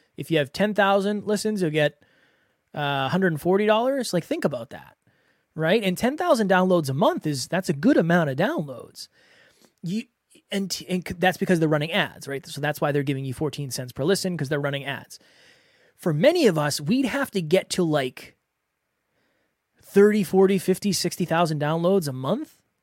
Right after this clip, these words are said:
to get to the place where we're actually making enough money to live off of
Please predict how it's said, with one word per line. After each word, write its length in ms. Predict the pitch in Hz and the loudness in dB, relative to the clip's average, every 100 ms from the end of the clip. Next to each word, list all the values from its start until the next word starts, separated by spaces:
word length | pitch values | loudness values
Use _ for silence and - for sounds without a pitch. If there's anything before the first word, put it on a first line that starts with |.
| _ | _
to 100 | - | -4
get 200 | 165 180 | 0 0
to 60 | - | 0
the 100 | 165 | -4
place 280 | - 175 175 | 0 -2 0
where 120 | 151 | 0
we're 80 | 143 | 0
actually 360 | 143 - 175 | -2 -2 -4
making 580 | 143 147 147 139 135 123 _ _ _ _ _ _ _ _ _ _ _ _ _ _ _ _ _ _ - | -2 -2 -2 -4 -6 -10 _ _ _ _ _ _ _ _ _ _ _ _ _ _ _ _ _ _ 0
enough 480 | 170 170 180 175 185 | 2 4 2 2 -2
money 300 | 165 170 160 | -2 0 -2
to 120 | 131 | -4
live 380 | 120 131 156 190 | -4 2 4 4
off 260 | 208 214 | 2 2
of 380 | 269 302 254 | 2 2 -2